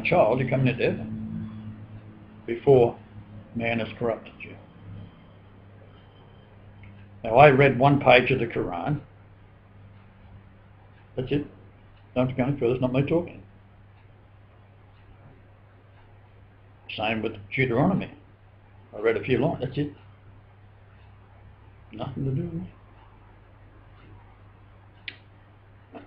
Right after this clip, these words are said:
<clears throat> And you too shouldn't have anything to do with it. It's that simple. If you read something that offends, get rid of it. If there's something in the Muslim faith that offends, get rid of it.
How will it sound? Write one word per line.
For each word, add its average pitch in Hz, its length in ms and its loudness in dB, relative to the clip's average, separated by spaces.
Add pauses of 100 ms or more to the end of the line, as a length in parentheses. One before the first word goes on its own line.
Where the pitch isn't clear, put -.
(280)
<clears throat> - 80 -16
And 131 180 6
you 170 180 10
too 196 360 6 (760)
shouldn't 123 260 -2
have 107 100 0
anything 98 240 -4
to - 60 -8
do 95 100 -4
with 78 120 -8
it. - 120 -20 (1120)
It's - 80 -20
that - 160 -10
simple. - 320 -16 (580)
If - 80 0
you 170 80 10
read 170 240 10
something 143 320 4
that 110 140 0
offends, 139 360 0 (220)
get 110 160 -2
rid 110 100 -2
of 98 140 -6
it. - 100 -12 (560)
If 151 120 -2
there's 160 160 2
something 151 300 4
in 131 120 6
the 127 80 6
Muslim 131 460 4
faith 113 280 2 (600)
that 117 80 -6
offends, 101 420 -4 (220)
get 156 120 4
rid 123 140 2
of 110 120 -2
it. 87 120 -10